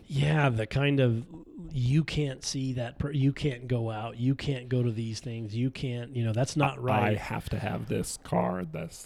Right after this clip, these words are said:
Speaker 1: Yeah, and it
Speaker 2: Yeah.
Speaker 1: often tends to be, yeah, y-, y-, even if it's just a resource you're jealous of and
Speaker 2: Mm-hmm.
Speaker 1: not maybe a, um, um, uh, a sexual comp-, a competitor, it's, it's,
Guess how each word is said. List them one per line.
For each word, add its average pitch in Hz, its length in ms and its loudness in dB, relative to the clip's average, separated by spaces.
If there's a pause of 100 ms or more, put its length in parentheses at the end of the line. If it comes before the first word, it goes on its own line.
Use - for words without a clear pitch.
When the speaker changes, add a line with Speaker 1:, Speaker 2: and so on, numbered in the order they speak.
Speaker 1:
Yeah, 131 520 8
and 131 120 8
it 127 60 6
Speaker 2:
Yeah. 123 60 2
Speaker 1:
often 147 440 6
tends 131 280 4
to 127 100 4
be, 120 140 2
yeah, 131 260 8
y-, 147 340 -4
y-, 143 220 2
even 160 220 10
if 123 120 10
it's 120 120 6
just 110 260 -2
a 113 80 2
resource 113 560 4
you're 110 80 4
jealous 104 340 -2
of 120 80 6
and 107 120 4
Speaker 2:
Mm-hmm. 107 80 2
Speaker 1:
not 120 180 0
maybe 113 280 2
a, 104 200 -4 (240)
um, 110 340 -6 (220)
um, 107 320 -4
uh, 101 340 -8 (240)
a 120 160 -8
sexual 123 380 -2
comp-, 117 300 -4 (200)
a 110 80 -2
competitor, 104 680 -2 (380)
it's, 113 280 -4
it's, - 300 -4